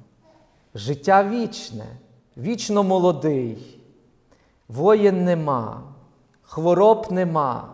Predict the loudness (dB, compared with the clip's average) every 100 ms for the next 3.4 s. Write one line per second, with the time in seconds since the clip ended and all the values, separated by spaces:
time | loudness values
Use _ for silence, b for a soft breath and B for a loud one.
0 | -20 -20 _ _ _ 2 2 4 4 6
1 | 4 0 -2 -2 2 0 0 -4 -14 -20
2 | -20 _ _ _ 0 2 4 0 0 -2
3 | 0 -6 -8 -16